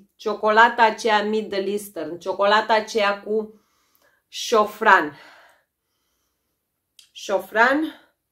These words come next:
piper și ceva fructe roșii.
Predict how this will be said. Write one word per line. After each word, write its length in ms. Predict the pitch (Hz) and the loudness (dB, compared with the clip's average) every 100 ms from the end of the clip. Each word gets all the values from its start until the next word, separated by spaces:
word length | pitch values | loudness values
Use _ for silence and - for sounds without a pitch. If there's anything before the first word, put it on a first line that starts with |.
| _ _ _ _ _ _ _ _ _ _ - | _ _ _ _ _ _ _ _ _ _ -16
piper 540 | 214 208 247 277 294 285 - _ _ _ _ _ _ _ _ _ _ _ _ _ _ _ _ _ _ _ _ _ _ - - - _ _ _ - | -14 -6 2 4 4 0 -18 _ _ _ _ _ _ _ _ _ _ _ _ _ _ _ _ _ _ _ _ _ _ -20 -20 -20 _ _ _ -12
și 380 | - 226 254 | -8 -6 -6
ceva 380 | 262 247 214 226 | -2 2 4 4
fructe 440 | 226 - 233 - 220 | 4 -6 -10 -4 -2
roșii. 640 | 220 196 - 139 135 | 0 -2 -4 -12 -14